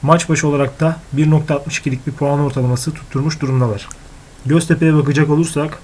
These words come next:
ikinci yarıya çıkışla başladı Göztepe. Şu an ligde on altıncı sırada yer alıyorlar. Yirmi iki maç, altı galibiyet, altı beraberlik, on mağlubiyet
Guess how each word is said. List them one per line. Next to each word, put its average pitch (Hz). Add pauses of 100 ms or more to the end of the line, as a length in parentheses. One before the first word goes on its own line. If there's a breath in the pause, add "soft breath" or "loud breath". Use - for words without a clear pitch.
(800)
ikinci 151
yarıya 151
çıkışla 156
başladı 127
Göztepe. 123 (500 loud breath)
Şu 147
an 147
ligde 156
on 165
altıncı 151
sırada 123
yer 120
alıyorlar. 117 (480 loud breath)
Yirmi 135
iki 147
maç, 156 (220)
altı 139
galibiyet, 143 (160)
altı 131
beraberlik, 139 (600 loud breath)
on 147
mağlubiyet 147